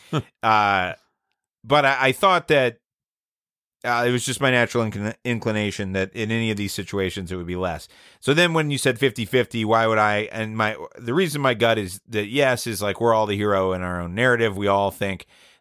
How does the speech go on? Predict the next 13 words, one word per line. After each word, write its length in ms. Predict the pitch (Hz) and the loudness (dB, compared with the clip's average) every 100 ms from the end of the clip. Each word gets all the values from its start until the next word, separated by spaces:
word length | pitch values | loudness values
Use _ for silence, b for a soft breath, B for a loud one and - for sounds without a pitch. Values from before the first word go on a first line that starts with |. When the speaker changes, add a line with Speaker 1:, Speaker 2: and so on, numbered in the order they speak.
| - | -2
Speaker 2:
that, 360 | 95 87 - | 0 0 -4
um, 380 | 80 90 87 85 - | -8 -6 -6 -8 -4
even 220 | 131 113 | -2 0
though 80 | 107 | 0
of 100 | 92 | -2
course 340 | - 123 110 | 2 2 4
I 100 | 104 | 2
would 120 | 98 87 | 0 0
be 220 | 95 98 | -4 -4
equally 480 | 156 160 143 120 107 | -6 0 2 2 2
likely, 540 | 95 90 87 80 80 b b b b | 2 0 -2 -8 -8 b b b b
uh, 240 | - 107 92 | 0 0 0
to, 240 | - 95 | -2 -6